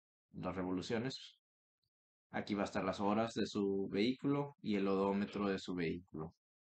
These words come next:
En, aquí en el motor debería aparecer el motor en rojo con una palomita verde diciendo que todo está conectado correctamente. En locación te debería pescar la locación en verde.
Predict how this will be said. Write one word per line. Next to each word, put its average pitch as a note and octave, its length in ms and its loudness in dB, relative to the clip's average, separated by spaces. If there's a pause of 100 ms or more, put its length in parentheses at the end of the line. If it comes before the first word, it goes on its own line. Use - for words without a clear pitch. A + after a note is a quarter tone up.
(500)
En, G#2 200 2
aquí A#2 220 0
en A#2 60 2
el A2+ 100 2
motor C#3+ 500 4
debería G#2 300 4
aparecer G2+ 400 0
el G2 80 0
motor G2 340 2
en G2 120 0
rojo C#3 400 4
con G2 160 -2
una F#2+ 160 -2
palomita F2+ 540 -2
verde A#2+ 520 0
diciendo F#2 400 -4
que - 80 -8
todo F#2 300 0
está F2+ 320 -4
conectado F2 500 -2
correctamente. G2+ 840 -2
En G#2 100 -2
locación G2+ 640 -2
te G2 80 -6
debería F2+ 200 -4
pescar F2+ 360 -4
la F2 80 -2
locación F2 480 -6
en F2+ 160 -2
verde. C3 340 2